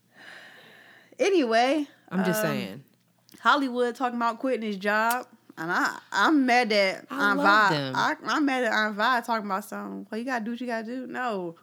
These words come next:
Speaker 1: Who the hell gonna pay your bills? You need to, listen, if you got to go away for a couple of months,
Speaker 2: No.
Speaker 1: then that's just <laughs> what you gotta do.
Speaker 2: No, that's a good thing. 'Cause they love each other.
Speaker 1: Love does not pay the rent.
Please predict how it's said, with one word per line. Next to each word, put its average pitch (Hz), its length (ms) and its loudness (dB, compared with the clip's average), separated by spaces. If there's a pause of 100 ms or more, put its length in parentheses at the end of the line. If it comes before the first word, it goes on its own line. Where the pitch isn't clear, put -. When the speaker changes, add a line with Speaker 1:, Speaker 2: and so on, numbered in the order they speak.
Speaker 1:
Who 339 100 -2
the 339 120 -2
hell 320 180 0
gonna 311 160 -2
pay 320 140 -2
your 294 180 0
bills? 247 460 0
You 277 100 2
need 311 240 0
to, 262 80 -10
listen, 254 400 -4
if 185 80 -4
you 233 100 -4
got 285 180 -2
to 208 40 -4
go 208 160 -2
away 208 240 0
for - 160 -14
a - 60 -14
couple - 260 -12
of - 60 -12
months, 247 240 0
Speaker 2:
No. 330 100 -10 (720)
Speaker 1:
then 196 100 -6 (100)
that's 180 160 -8
just - 260 -8
<laughs> - 0 -
what - 280 -4
you 202 60 -12
gotta 170 260 -6
do. 165 200 -8
Speaker 2:
No, 370 420 -2
that's 320 260 -8
a 311 60 -10
good 370 260 -10
thing. 165 580 -4
'Cause 277 120 -4
they 330 120 -4
love 381 280 -10
each 302 160 -8
other. 151 500 -8 (160)
Speaker 1:
Love 202 320 0
does 196 160 -4
not 185 240 -2
pay 180 320 -6
the 165 140 -10
rent. 151 420 -12